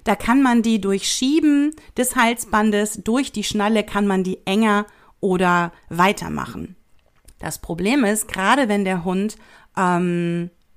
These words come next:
oft auch zieht, dann rutschen die so Mikromillimeter für Mikromillimeter immer weiter auseinander.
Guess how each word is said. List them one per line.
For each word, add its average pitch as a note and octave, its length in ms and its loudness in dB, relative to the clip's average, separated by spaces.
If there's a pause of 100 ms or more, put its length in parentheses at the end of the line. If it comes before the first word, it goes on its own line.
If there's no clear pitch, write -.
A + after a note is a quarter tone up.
(320)
oft - 400 2
auch F#3 240 0 (140)
zieht, - 580 -2 (680)
dann G3+ 180 2
rutschen A#3+ 540 -2
die G#3+ 140 -2
so G3+ 400 0 (180)
Mikromillimeter A3 1400 2
für G#3+ 220 -2
Mikromillimeter F#3+ 1300 0
immer A#3+ 380 2
weiter F#3 440 -2
auseinander. F#3 880 0